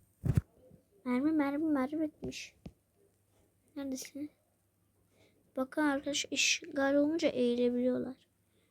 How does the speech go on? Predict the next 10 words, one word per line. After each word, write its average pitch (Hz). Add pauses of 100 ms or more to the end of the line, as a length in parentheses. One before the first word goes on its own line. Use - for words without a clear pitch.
(140)
Sokakları 269
temizleyeceğim 262
şimdi. -
Sokaklarda -
bir 254
şey 254
var 254
mı 247
diye 226
acaba. 269